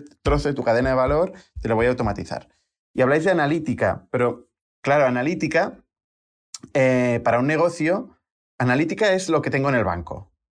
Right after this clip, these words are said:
Eso es lo que, para un negocio como un restaurante, es, "¿Qué tengo en el banco hoy? ¿Qué tengo en el banco mañana? Eh, ¿cómo voy?", ¿no? Ese es, ese es el, su, su gestión analítica de, del negocio. Entonces, para sustituir eso,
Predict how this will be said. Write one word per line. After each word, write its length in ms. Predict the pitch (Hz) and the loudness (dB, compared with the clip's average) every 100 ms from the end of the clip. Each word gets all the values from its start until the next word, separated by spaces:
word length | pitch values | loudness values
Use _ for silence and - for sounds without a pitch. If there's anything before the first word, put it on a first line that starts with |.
| _ - | _ -6
Eso 160 | 127 | -4
es 60 | 143 | -2
lo 100 | 131 | -2
que, 140 | 120 | -2
para 260 | - - 123 | -6 -2 -2
un 40 | 135 | 0
negocio 240 | 147 147 | 0 0
como 180 | 117 120 | 0 0
un 80 | 123 | -2
restaurante, 680 | 117 113 117 123 160 175 | -2 -2 -2 -2 0 0
es, 140 | 117 - | -2 -4
"¿Qué 100 | - | -6
tengo 200 | 143 170 | -2 0
en 60 | 151 | 0
el 80 | 139 | 0
banco 340 | 160 170 190 | -2 -2 0
hoy? 300 | 127 143 - _ _ _ | 0 -2 -6 _ _ _
¿Qué 80 | 127 | -2
tengo 180 | 139 147 | 0 2
en 60 | |
el 40 | 131 | 2
banco 260 | 127 127 | 0 0
mañana? 540 | 135 113 110 123 - _ _ _ - | -2 -2 -2 -4 -8 _ _ _ -2
Eh, 200 | 117 107 | 0 2
¿cómo 220 | 135 127 | 2 2
voy?", 220 | 104 92 | 2 0
¿no? 240 | 90 - - | 0 -4 -4
Ese 160 | 120 | -2
es, 80 | 156 | -2
ese 220 | - 127 147 | -2 -4 -2
es 100 | 139 | -2
el, 120 | 123 | -2
su, 360 | 117 113 110 - | -2 -2 -2 -8
su 160 | - | -10
gestión 500 | 101 113 - 120 123 | -6 -6 -2 0 2
analítica 800 | 127 110 107 113 127 127 127 131 | 2 0 0 -2 -4 0 2 2
de, 300 | - 104 101 98 | 0 -2 -2 -4
del 220 | 104 95 | -4 -2
negocio. 420 | 95 104 - 85 - _ _ _ - | -2 -2 -4 -10 -12 _ _ _ -4
Entonces, 420 | 120 139 131 - - - - _ - - | -2 0 0 -4 -12 -16 -18 _ -20 -4
para 160 | 143 127 | 0 0
sustituir 560 | 131 127 127 120 151 | -2 -4 -4 0 2
eso, 460 | 170 170 170 269 - | 2 2 0 -2 -6